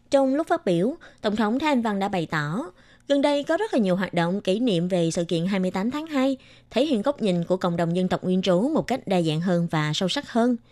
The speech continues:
Như trong triển lãm trưng bày về dân tộc nguyên trú và sự kiện hai mươi tám tháng hai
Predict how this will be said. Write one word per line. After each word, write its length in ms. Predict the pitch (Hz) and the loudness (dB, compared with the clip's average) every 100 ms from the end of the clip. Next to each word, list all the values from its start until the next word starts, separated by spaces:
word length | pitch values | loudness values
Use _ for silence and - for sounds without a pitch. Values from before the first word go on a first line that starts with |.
| - - - | -20 -16 0
Như 280 | 254 262 262 | 4 4 4
trong 200 | 254 240 | 2 2
triển 180 | 214 220 | 0 0
lãm 260 | 180 214 | 2 0
trưng 180 | 254 220 | 0 0
bày 240 | 196 175 | 2 2
về 200 | 165 165 | 2 0
dân 200 | 160 185 | 2 0
tộc 140 | 185 175 | -2 0
nguyên 180 | 190 190 | 0 2
trú 300 | 175 208 330 | 2 0 0
và 260 | 190 156 151 | -2 0 -2
sự 140 | 165 | -2
kiện 220 | 151 160 | 0 0
hai 140 | 175 175 | 0 0
mươi 100 | 175 | 0
tám 200 | 165 220 | -2 -2
tháng 160 | 269 | -2
hai 280 | 285 262 254 | 0 0 0